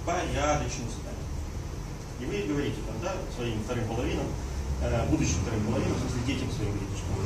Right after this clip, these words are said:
найди себе порядочного, порядочную, там, воспитанную, образованную и так далее, и так далее, и так далее.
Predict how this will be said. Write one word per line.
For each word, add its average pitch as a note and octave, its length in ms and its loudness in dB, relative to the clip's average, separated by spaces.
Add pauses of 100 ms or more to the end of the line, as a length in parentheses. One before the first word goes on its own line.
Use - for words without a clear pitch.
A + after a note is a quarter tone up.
(200)
найди F#2+ 280 4
себе G2+ 280 4
порядочного, A#2+ 1200 4
порядочную, C3+ 800 2 (880)
там, - 260 2
воспитанную, D#3+ 680 0
образованную C#3+ 600 4
и - 40 0
так - 120 0
далее, D3 200 0
и - 20 -2
так - 120 -2
далее, A#2+ 180 0
и - 20 0
так G#2+ 140 0
далее. G2+ 160 2